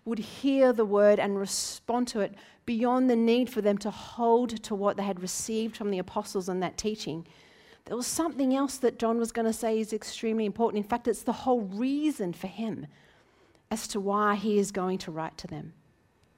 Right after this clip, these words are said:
That you may have fellowship.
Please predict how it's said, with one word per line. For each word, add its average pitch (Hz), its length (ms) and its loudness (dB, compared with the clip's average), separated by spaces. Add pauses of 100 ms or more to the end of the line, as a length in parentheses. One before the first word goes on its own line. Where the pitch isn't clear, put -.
(1200)
That 220 160 -4
you 220 240 2
may 220 180 4
have 208 220 -2
fellowship. - 840 -4